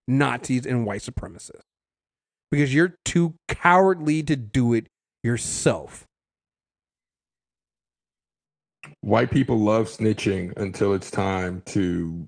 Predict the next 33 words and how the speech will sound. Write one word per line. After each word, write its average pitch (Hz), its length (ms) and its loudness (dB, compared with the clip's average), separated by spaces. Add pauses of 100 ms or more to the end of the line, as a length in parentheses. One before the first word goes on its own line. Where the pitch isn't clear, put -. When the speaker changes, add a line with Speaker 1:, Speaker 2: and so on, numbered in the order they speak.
Speaker 2:
snitch - 320 -2
on 90 160 0
their 92 100 0
neighbors 85 360 -2
for 87 100 -8
being 64 280 -4
racist. - 500 -10 (840)
Right? 92 320 2
Like, 98 320 0
"Oh, 156 720 4
black 135 340 4
people 156 300 6
having 160 280 4
a 175 40 4
barbecue 175 440 4
in 202 60 6
the 208 80 4
park. 208 460 4
Let 123 380 2
me 123 100 4
call 107 260 2
the 107 100 2
cops. 87 460 -4 (500)
Black 147 460 4
girls 170 340 6
selling 185 400 6
water 233 360 6
outside. 233 800 4 (140)
Let 135 320 2
me 123 100 2
call 113 260 2
the 104 80 0
cops. - 500 -6